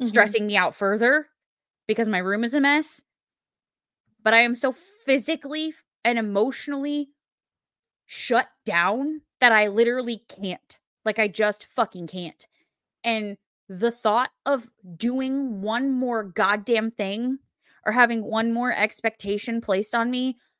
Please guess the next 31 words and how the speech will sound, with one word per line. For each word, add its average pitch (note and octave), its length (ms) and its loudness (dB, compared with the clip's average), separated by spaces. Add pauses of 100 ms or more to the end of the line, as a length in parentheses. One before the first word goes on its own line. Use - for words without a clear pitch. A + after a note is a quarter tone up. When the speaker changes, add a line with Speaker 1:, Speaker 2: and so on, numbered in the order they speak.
(120)
Speaker 2:
might G#3+ 480 2 (560)
do G#3 220 4
me F#3 200 -4
in. D3+ 180 -8 (180)
It - 200 -4
feels A3 420 2
like F#3 400 0 (920)
death. F3+ 400 -4 (180)
Like, F#3+ 240 0 (100)
I, - 160 -4
I G#3 120 2
can't A#3 280 0
explain G3 480 -6
it F#3 120 -6
other, F3+ 260 0
any F#3+ 160 -4
way F3+ 180 2
other E3+ 200 -2
than D#3+ 160 -10
that. - 180 -10 (160)
Like, F3 280 -2 (240)
Speaker 1:
Mm-hmm. G#3+ 340 -4
Speaker 2:
it A3+ 180 0
sends A#3 420 0
me A#3 200 0
into G#3+ 280 -6
full G#3 460 -2
fucking F#3 480 -2
shutdown. - 520 -4 (1160)
Full B3+ 160 0
shutdown. F#3 420 -2